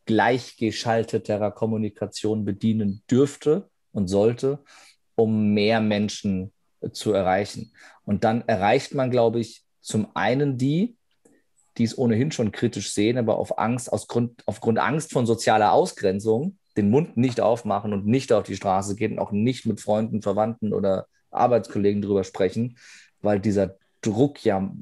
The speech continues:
latent ist, der da aufgebaut wird, dass Menschen sozial ausgegrenzt werden, was die größte Urangst ist, die wir, die wir Menschen haben.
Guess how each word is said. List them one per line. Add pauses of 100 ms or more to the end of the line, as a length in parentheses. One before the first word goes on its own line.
(100)
latent
ist,
der
da
aufgebaut
wird, (120)
dass
Menschen
sozial
ausgegrenzt
werden,
was
die
größte
Urangst
ist,
die
wir,
die
wir
Menschen
haben.